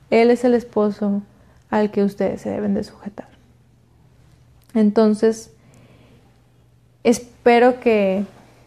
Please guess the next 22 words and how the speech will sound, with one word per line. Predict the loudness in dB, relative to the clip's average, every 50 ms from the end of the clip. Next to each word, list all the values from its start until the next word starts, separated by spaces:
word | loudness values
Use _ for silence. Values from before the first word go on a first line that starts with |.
| _ _ _ -20 -20 -20 -20 -20 -20 _ _
que | 0 0 2
tengan | 2 2 2 2 2 2 2 0
esperanza, | -2 -2 -2 0 2 2 2 2 0 0 0 -2 -6 -6 -8 -12 -18 _ _ _ _ _ _ _
este, | -2 -2 -2 -4 -6 -12 -8 -4 -2 0 0 2 2 0 0 0 0 -2 -2 -4 -6 -8 -14 _ _ _ _ _ _ _ -6
y | -6 -2
que | 0 2 4
encuentren | 4 2 2 2 2 2 2 0 -2 -2 -2
contentamiento | -2 -2 0 0 0 0 0 -2 0 0 0 0 2 2 2 0 0 0 -2 -2 -2 -4 -8 -14 -20 _ _ _
en | 0 2 2
este | 2 2 2 2 2
mandamiento. | 4 4 4 4 4 2 2 2 0 0 -2 -4 -6 -8 -10 -14 _ _ _ _ _ _ _ 0
Que | 2 4
uno, | 4 4 4 4 2 2 0 -4 -10 -20 -20 -20 _ _ _ _ _ _ _ _ _
cuando | -4 -2 0 2 2
empie-, | 2 0 2 2 2 2 2 2
un, | 2 2 2 2 2
o | 2 2 2
una, | 4 4 4 4 4 2 0 -2
perdón, | -2 -2 0 0 0 0
cuando | 0 2 2 2
empieza | 2 2 0 0 0 0 2 2 2 2 0 -2 -4 -10 _ _ _ _ _ 0
en, | 2 2 4 4 2 2 0 0 -2 -4 -6